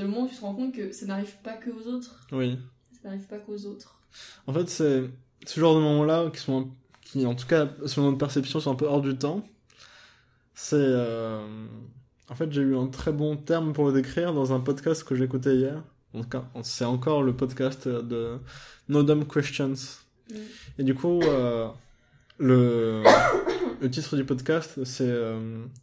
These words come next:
Speaker 2: The Car Wreck, donc l'accident de voiture. Et du coup, c'est Dustin qui raconte qu'il, euh, il était à Seattle et il a vu un accident de voiture, et bref, il a aidé la personne. Superbe anecdote.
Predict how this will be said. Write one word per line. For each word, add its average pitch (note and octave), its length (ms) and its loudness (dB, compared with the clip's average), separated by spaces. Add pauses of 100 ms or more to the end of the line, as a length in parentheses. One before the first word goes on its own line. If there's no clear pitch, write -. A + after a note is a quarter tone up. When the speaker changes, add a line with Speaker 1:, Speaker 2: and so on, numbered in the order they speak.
(280)
Speaker 2:
The B2+ 220 0
Car C#3+ 480 -2
Wreck, B2+ 560 -2
donc B2 240 -2 (240)
l'accident C3 340 0
de C3 60 4
voiture. E3 380 -2 (640)
Et C#3 40 -2
du C3+ 100 2
coup, C3 120 -2 (260)
c'est B2 400 -2
Dustin C#3+ 420 0
qui D#3+ 100 -4
raconte D3 400 -2
qu'il, C#3 140 0
euh, A#2 260 0
il A#2 80 -4
était B2+ 160 -4
à B2 80 2
Seattle C3+ 420 0
et D3 60 2
il B2+ 100 4
a A#2+ 60 4
vu A#2+ 180 0
un C3+ 80 0
accident B2+ 220 0
de B2 60 2
voiture, A#2 320 -2
et B2+ 40 0
bref, B2 280 -2
il A#2 60 -4
a A2 40 -2
aidé A2 120 -4
la A2 80 -4
personne. B2+ 420 -6 (280)
Superbe C#3 320 2
anecdote. B2+ 540 2